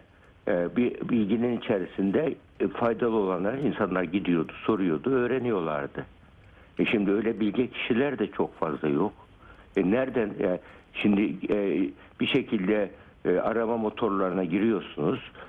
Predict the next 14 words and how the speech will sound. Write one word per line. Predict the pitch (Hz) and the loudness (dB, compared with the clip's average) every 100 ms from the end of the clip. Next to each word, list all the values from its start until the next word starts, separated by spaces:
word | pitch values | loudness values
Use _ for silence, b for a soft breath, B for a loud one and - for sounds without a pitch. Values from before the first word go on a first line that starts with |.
| B B - | B B 0
birçok | 117 123 - - | 2 0 0 0
bilgiye | 95 82 95 | 2 2 0
kolayca | 78 110 98 92 82 | 0 0 0 0 0
ulaşıyorsunuz | 90 104 92 - 87 71 - 131 127 | 0 0 -2 -2 -4 -4 -4 -2 0
ama | 117 113 98 | 0 0 0
bu | 101 95 | -2 0
bilgi | 107 92 98 | 0 2 0
benim | 110 110 | 0 0
için, | 104 - 101 - B B B - | -2 -2 -4 -4 B B B 0
e, | 87 82 | 2 2
iyi | - 101 110 | 4 4 4
mi, | 113 101 | 2 0
faydalı | 85 - 90 87 98 113 | -2 -4 -2 0 0 0
mı, | 113 101 | 0 -2